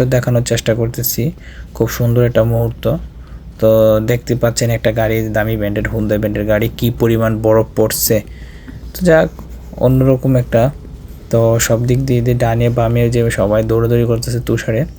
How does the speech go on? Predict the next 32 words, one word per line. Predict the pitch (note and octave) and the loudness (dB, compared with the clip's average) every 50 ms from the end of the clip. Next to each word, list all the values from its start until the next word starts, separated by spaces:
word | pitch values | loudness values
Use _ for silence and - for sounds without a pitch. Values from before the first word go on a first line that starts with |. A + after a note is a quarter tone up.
| - - - - - - - - - - - | -18 -20 -16 -14 -14 -14 -14 -18 -20 -8 -2
তো | - - D3 | 0 2 2
আমি | C3+ C#3 C3+ | 2 2 2
যথেষ্ট | C#3 C3+ D3 C3+ - - C#3 B2 - | 2 2 0 -2 0 0 0 2 2
পার, | B2 B2 B2+ C#3+ - - | 2 2 0 -2 -2 0
পার | B2+ B2 B2 B2 - | 0 0 2 2 2
চেষ্টা | B2 A#2+ - C3+ B2 | 0 2 2 2 2
করছি | B2+ A#2+ A#2+ - A#2+ | 2 2 2 2 2
আপনার | A2+ A#2 A#2+ A#2 B2 | 2 2 0 0 0
তুষারের | B2 A#2+ - A2+ A#2 A#2 A#2 | 0 2 2 2 2 2 2
ভিডিওগুলো | A#2 A#2+ A#2 A2+ A2+ A2+ A#2 | 2 2 2 2 2 2 2
দেখার | A#2 A2+ - A2+ A2 | 0 0 0 -2 -2
জন্য। | A2 G#2+ A#2 C3 D3 - - - - - - - - - A#2+ | 0 -2 -2 -2 -2 -4 -10 -16 -18 -18 -18 -12 -4 0 0
দক্ষিণ | B2 B2 - C3+ B2 B2 | 0 2 2 0 2 2
কোরিয়াতে | C3 B2 B2+ B2+ - C#3 B2+ B2 A#2+ | 2 2 2 2 2 2 2 2 4
মূলত | A#2+ B2 B2+ B2+ - C3+ A#2 A#2 B2+ C3+ - - | 2 2 2 2 2 2 4 4 2 2 0 0
চারটা | - A#2+ - - B2 A#2 A#2+ | -2 -2 0 0 0 2 2
ঋতুর | A#2+ A#2+ B2+ A#2 A2+ A2+ | 2 2 0 0 2 0
দেশ। | A2 A#2 - - - - - - - G2+ G2+ | 0 0 0 -2 -6 -8 -10 -10 -6 -4 -4
আর | G2 G2+ G#2 G#2+ | -4 -4 -2 0
লাস্ট | G#2+ G#2+ A2 A2 - - - | 0 2 2 0 0 0 0
ডিসেম্বর, | B2 - - B2 A2+ A2 A2+ A#2 C#3+ F3+ - - - - - - - - - - - - - G#2 | 0 2 2 2 2 2 4 4 2 2 0 -6 -16 -18 -20 -20 -20 -20 -20 -18 -8 -2 2 2
আর | G#2+ G#2+ A2 A#2 A#2+ | 2 2 2 2 2
জানুয়ারি, | A2+ A2+ A#2 A#2+ A#2+ B2+ B2+ - | 2 2 4 4 4 4 2 2
ফেব্রুয়ারি | - B2 A#2 A2+ A#2 A#2 A#2 A#2 - | 0 0 0 2 2 2 2 0 0
তিন | - B2 B2 | 0 0 0
মাস | A#2+ A#2 A#2 - - | 0 0 -2 -2 -2
প্রচণ্ড | - A2 A2+ - C3+ A#2+ B2 B2 - | -2 -2 0 0 0 0 2 2 0
শীতকালে | - B2+ A#2+ - - - A#2+ A#2 A#2 A2 A2 A2 | 0 0 -2 -4 -2 0 0 2 2 2 0 0
মাইনাস, | A2 A2+ A2+ A2+ A#2 B2+ - - - B2 | -2 -2 -2 0 0 0 0 0 0 0
মাইনাসের | A2 A2 A2+ A#2 - - B2+ - | 0 0 0 0 0 0 0 0
তাপমাত্রা | A#2 A#2 - - B2+ C3 - C3 B2 - | 0 0 0 0 0 2 2 0 0 2
প্রচুর | - C#3 - D3+ | 0 2 2 2